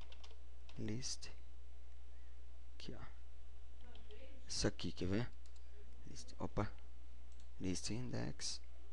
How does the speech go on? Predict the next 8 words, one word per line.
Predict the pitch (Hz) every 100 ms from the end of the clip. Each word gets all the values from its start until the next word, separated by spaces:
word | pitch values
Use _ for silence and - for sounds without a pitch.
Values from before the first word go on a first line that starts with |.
| - -
certo? | - - 104 110 - - - - - - - - - -
Mais | 98 95 92 98 - - - - - - - - - - - - - - -
um, | 101 104 131 165 - - - - - - -
fecha | - 101 - 123
aqui, | - - 156 170 - - - -
ponto, | 117 127 147 151 147 - - - - - - - - -
activate. | 110 127 - - - - - 127 127 - - - - - - 143 120 135 - - 127 120 101 - - - - - - - - - - - - - - - -
Certo? | - 104 107 -